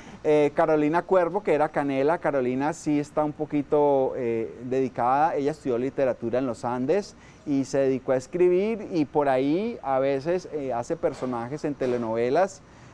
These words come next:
Lo último que hizo fue como, mm, una serie que hizo con su madre, eh, no me acuerdo bien el nombre, bueno.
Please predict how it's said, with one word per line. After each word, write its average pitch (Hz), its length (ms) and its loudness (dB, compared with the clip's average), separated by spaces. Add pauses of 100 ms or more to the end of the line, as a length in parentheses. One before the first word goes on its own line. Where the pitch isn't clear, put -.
(100)
Lo 139 220 4
último 156 500 2
que 131 160 2
hizo 131 320 0
fue 147 520 2
como, 135 600 2
mm, 123 720 -6
una 170 260 -4
serie 156 320 2
que 151 160 -4
hizo 131 220 -4
con 147 160 -2
su 131 120 -6
madre, 120 460 0 (460)
eh, 117 640 0 (320)
no 170 140 -2
me 220 80 0
acuerdo 185 260 2
bien 160 160 2
el 147 100 0
nombre, 107 240 -6 (160)
bueno. 107 180 -12